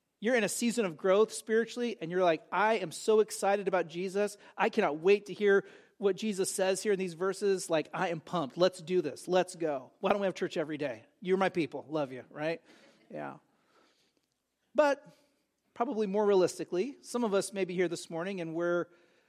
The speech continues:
maybe we're stalled a little bit spiritually. Yeah, I mean, I, I, I love the Lord, I think, and, you know, I, I know I've grown in ages past, but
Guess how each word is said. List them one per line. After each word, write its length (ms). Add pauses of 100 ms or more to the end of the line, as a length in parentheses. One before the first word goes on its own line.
(180)
maybe 140
we're 140
stalled 560
a 20
little 260
bit 240
spiritually. 640 (1400)
Yeah, 280
I 80
mean, 160
I, 80
I, 340 (100)
I 40
love 240
the 80
Lord, 320
I 40
think, 380
and, 320 (240)
you 80
know, 300
I, 280
I 40
know 160
I've 140
grown 220
in 200
ages 260
past, 580
but 280